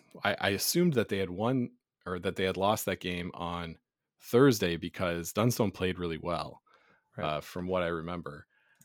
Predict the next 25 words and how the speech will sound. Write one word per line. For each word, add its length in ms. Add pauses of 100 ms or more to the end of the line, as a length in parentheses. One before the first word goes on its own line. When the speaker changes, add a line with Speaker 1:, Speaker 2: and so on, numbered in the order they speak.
(160)
Speaker 1:
And 100
it 40
was 120
just 140
sort 160
of 60
a 60
tough 540 (320)
at 160
the 160
end. 340 (1500)
Oh, 240 (100)
they, 220
they 180
made 220
a 60
shot. 440
And 280
Colton 380
wasn't 280
that 200
good 180
that 200
game. 460
And 260